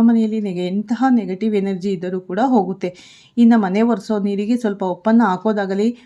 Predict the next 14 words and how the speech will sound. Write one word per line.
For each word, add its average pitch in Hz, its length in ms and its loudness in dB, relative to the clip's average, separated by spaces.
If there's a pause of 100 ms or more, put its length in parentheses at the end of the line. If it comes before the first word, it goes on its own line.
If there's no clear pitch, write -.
(320)
ಗಂಗಾ 208 400 2
ಜಲವನ್ನು 208 460 2
ಹಾಕೋದಾಗಲಿ, 196 640 -2
ಹಾಗೇನೇ 196 400 0
ನೀವು 220 260 4
ಗೋಮೂತ್ರವನ್ನು 220 720 2
ಹಾಕಿ 196 300 -2
ನೀವು 214 260 2
ಮನೆಯನ್ನು 202 460 2
ಒರೆಸೋದು, 202 460 -2
ಸ್ನಾನದ 202 500 -2
ನೀರಿಗೂ 220 400 2
ಅಷ್ಟೇ 226 320 -2
ಉಪ್ಪನ್ನು 220 460 2